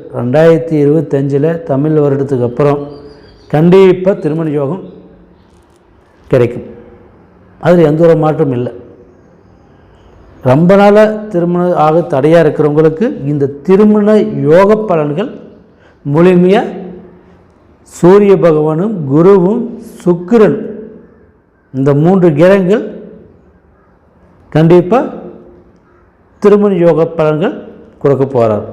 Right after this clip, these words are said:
அடுத்தது வந்து பார்த்தீங்கன்னாக்கா, புத்திர செல்வங்கள், குழந்தை பாக்கியம்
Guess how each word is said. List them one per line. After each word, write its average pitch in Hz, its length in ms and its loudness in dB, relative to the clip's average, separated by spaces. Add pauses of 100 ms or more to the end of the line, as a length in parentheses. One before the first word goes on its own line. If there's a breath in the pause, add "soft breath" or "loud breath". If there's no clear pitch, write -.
(1300 soft breath)
அடுத்தது 185 400 2
வந்து 180 180 0
பார்த்தீங்கன்னாக்கா, 151 720 -2 (840 loud breath)
புத்திர 208 440 2
செல்வங்கள், 175 640 0 (560)
குழந்தை 202 380 2
பாக்கியம் 180 600 0